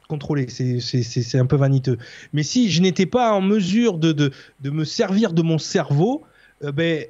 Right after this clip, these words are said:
euh, je serais biaisé aussi par un côté ou l'autre de l'information.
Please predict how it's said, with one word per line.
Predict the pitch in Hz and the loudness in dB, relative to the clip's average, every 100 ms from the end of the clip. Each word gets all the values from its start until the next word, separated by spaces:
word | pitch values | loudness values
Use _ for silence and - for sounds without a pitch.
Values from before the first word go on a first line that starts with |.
| 107 | -6
euh, | 151 | -2
je | 147 156 | 2 0
serais | - 214 | 2 2
biaisé | 156 147 208 185 180 254 | 2 4 4 4 2 2
aussi | 196 - 233 | 0 0 -2
par | 220 170 - | 0 -4 -2
un | 180 | -6
côté | - 175 202 202 - | -2 -4 -2 -4 -2
ou | 180 | 0
l'autre | 160 190 185 180 | 2 2 2 0
de | 165 | 2
l'information. | 165 165 160 156 143 127 | 0 0 -2 -2 -2 -8